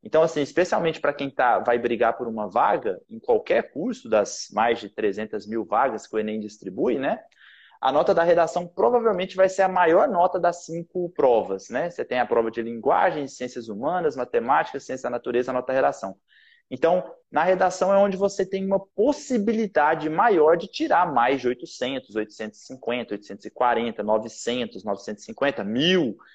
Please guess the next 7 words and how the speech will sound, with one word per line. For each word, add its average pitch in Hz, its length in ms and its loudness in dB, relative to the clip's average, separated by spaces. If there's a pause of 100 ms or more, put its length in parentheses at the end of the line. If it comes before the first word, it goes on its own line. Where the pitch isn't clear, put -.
Então, 196 240 2
assim, 131 420 -4 (460)
é 123 140 4
muito 214 260 2
mais, 165 680 2
é, 123 260 0
é, 107 120 -2